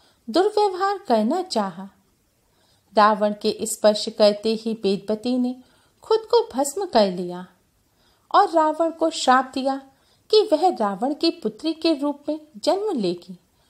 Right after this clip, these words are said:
और उसकी मृत्यु का कारण बनेगी। कुछ समय के बाद मंदोदरी ने एक कन्या को जन्म दिया, लेकिन वेदवती के शाप से भयभीत रावण ने जन्म लेते ही उस कन्या को सागर में फेंक दिया,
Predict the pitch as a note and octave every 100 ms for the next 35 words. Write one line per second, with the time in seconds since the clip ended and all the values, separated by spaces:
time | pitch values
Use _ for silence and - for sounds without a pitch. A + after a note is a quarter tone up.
0 | _ _ - G#3+ G#3+ A3 - - B3 -
1 | _ _ - C#4+ C#4+ A#4 A#4+ A#4+ A4 -
2 | A#3 G#3+ D4+ D#4 G#3 F#3+ F#3 E3+ F3+ F3
3 | _ _ _ _ _ _ _ _ _ _
4 | F#4+ G#4 - G4+ G#4 F#4+ G4+ F#4+ A3 G3
5 | F#3 _ - G3+ G3+ G3+ G#3+ G#3+ G#3+ A3+
6 | A#3 A#3 B3+ G4 - G4+ F#4 F4+ F#4 F#4
7 | A4 A4 G#3 F#3 F3+ F#3+ F#3 F#3 _ _
8 | _ _ _ _ _ _ _ D4+ F4+ G4+
9 | G#4+ - A#3 D4 - E4+ E4+ E4+ F4 F4
10 | - D#4+ D#4+ - E4 - D#4 D4+ D#4+ D#4+
11 | D#4 D4+ D4+ D4+ D4+ F4 - _ _ _
12 | _ - A3+ F4+ G#4+ A4 F4 E4 E4+ E4+
13 | E4 F4 A3+ - G#3+ G3+ G#3 C#4 - G4
14 | - G3+ F#3+ F#3 F#3 E4+ F4+ A#3 G3 -
15 | F3 F3+